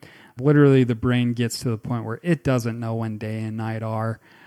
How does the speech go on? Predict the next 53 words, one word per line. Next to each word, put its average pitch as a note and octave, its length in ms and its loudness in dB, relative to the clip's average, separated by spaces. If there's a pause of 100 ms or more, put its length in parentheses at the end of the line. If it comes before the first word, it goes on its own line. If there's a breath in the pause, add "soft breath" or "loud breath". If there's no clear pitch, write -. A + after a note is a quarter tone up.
(140)
And B2 180 -4
so C3+ 120 -2
you C3 180 4
really C#3+ 240 6
have B2+ 200 2
to B2+ 100 -2
work A#2+ 400 -2 (460)
to A#2 180 -2
reset A2 580 -2
that G#2+ 240 -4
rhythm. A2 640 -6 (420 soft breath)
Um, A2+ 220 -4
now, A#2 180 0
if A2+ 160 -6
you're A#2+ 320 -4 (200)
someone C3+ 340 4
who B2 100 4
works B2 560 0
swing C3 380 4
shifts, - 640 0 (280)
you C3 140 0
know, A2+ 120 0
or, A2+ 120 0
or, A#2 440 -2 (120)
you B2+ 100 -4
know, A#2 80 -2
works A#2+ 340 0
nights B2+ 520 0 (300)
for A#2+ 460 -4
a C3 100 -2
week B2 340 0
and A#2 140 -2
then A#2 200 -2
you're A#2 180 2
off C3 200 4
for A#2 220 -6
a A2+ 60 -4
week, A#2 380 -4 (840 soft breath)
it's C#3 140 -4
just D3 180 2
something B2+ 240 4
you're A#2+ 100 0
gonna A#2 200 0
have A2+ 200 0
to A2+ 80 -8
deal B2 340 4
with, A#2+ 180 2
and A#2 100 0
you A#2 60 -2
gotta A#2+ 300 2
find A#2+ 460 0
ways A#2 460 0
to, A2+ 580 -2